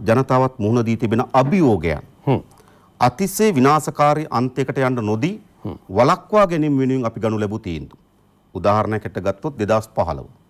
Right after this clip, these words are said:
Speaker 1: මම උදාහරණයක් කියනවා. ඔබට අන්-, දෙදහස් හතර පැහැදිලි වෙන්න පුළුවන්. දෙදහස් පහළව මා උදාහරණයක් හැටියට කිව්වොත් මේ රටේ ජනතාවට තේරුම් ගන්න. දෙදහස් පහළ වෙනකොට අපේ රට ගමන් කරමින් තිබෙන කුමර දිශාවකටද?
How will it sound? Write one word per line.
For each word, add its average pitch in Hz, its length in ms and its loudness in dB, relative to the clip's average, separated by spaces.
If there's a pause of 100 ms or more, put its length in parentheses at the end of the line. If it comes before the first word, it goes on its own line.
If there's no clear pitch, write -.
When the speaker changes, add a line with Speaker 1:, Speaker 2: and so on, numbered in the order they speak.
(160)
Speaker 1:
මම - 360 -14
උදාහරණයක් 78 420 -6
කියනවා. - 200 -14
ඔබට 69 160 -14
අන්-, 78 220 -10
දෙදහස් 85 300 -4
හතර - 180 -10
පැහැදිලි 73 320 -10
වෙන්න 73 120 -12
පුළුවන්. 143 180 -8
දෙදහස් 113 280 0
පහළව 147 380 -2 (540)
මා 107 140 4
උදාහරණයක් 101 480 2
හැටියට 82 220 -10
කිව්වොත් 95 180 -4
මේ 92 120 0
රටේ 87 240 -4
ජනතාවට 85 480 -4
තේරුම් 82 300 -4
ගන්න. 123 360 -4 (1000)
දෙදහස් 156 340 4
පහළ 156 340 2
වෙනකොට 165 240 0
අපේ 139 180 0
රට 131 180 0
ගමන් 110 220 0
කරමින් 113 280 -2
තිබෙන 110 240 -4
කුමර 101 280 -2
දිශාවකටද? 78 580 -6